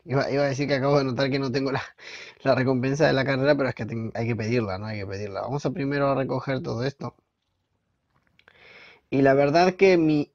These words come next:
idea... Ah, claro, pero es que no llego a hacer unos cruces, la verdad, si, si ya ocupo un lugar en un, con un, con el, los huevos de la carrera.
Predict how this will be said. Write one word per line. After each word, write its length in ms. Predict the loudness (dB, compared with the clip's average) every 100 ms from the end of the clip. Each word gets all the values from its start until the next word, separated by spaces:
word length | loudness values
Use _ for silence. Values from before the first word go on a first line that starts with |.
| -6
idea... 800 | 0 2 2 4 4 4 0 -2 -12 _ _ _ _ _
Ah, 160 | -6 -4
claro, 340 | 0 0 -2 -8
pero 140 | -10
es 60 | -10
que 120 | -8
no 120 | -6
llego 260 | -2 0 -2
a 40 |
hacer 220 | -2 -4
unos 200 | -4 -8
cruces, 380 | -8 -8 -6 -8
la 140 | -6 -6
verdad, 480 | -6 -6 -6 -6 -10 _ _ _ _ _ _ _ _ _ _ _ _
si, 800 | -14 -6 -4 -4 -6 -8 -10 -12 _ _ _ _ _
si 260 | -20 -10 -8
ya 200 | -4 -4
ocupo 340 | -2 -4 -2
un 100 | -6
lugar 300 | -4 -4 -4
en 120 | -4 -8
un, 140 | -10 -14
con 200 | -12 -8
un, 320 | -8 -10 -12
con 220 | -12 -10
el, 180 | -8 -8 -8
los 200 | -10 -10
huevos 340 | -8 -6 -6 -6
de 60 |
la 120 | -10 -10
carrera. 440 | -8 -8 -10